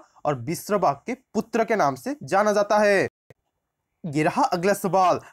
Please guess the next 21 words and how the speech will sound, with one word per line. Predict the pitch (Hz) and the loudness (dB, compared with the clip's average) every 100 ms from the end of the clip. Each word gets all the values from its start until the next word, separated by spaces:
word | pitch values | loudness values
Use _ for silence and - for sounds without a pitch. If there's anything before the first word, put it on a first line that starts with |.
| - | -8
रावण | 131 135 139 196 214 | 0 0 2 -2 0
के | 294 | -2
माता | 220 143 143 190 | 0 0 0 0
का | 202 | 0
नाम | 202 123 123 | 0 0 -4
क्या | - - 190 220 | -6 0 2 2
था? | 180 208 190 120 - _ _ _ _ _ _ _ _ _ _ - | 2 2 4 2 -2 _ _ _ _ _ _ _ _ _ _ -10
इसका | 147 - | -6 0
उत्तर | 160 113 123 | 0 -2 -8
है | 120 285 | -4 -6
कैकेशी। | - - 202 196 208 202 196 160 120 _ | -4 0 0 0 -2 0 -4 -4 -6 _
तो | 147 | -6
ये | 147 139 196 | -2 -2 -2
तीनों | 220 220 247 | -2 0 0
आप | 302 - | 0 -2
याद | 165 160 175 | 0 0 2
रख | 190 185 | -2 0
लो | 180 127 | 0 0
कि | - 180 | -2 -2
रावण | 135 117 120 160 | 0 0 -2 -6
के | 190 | -6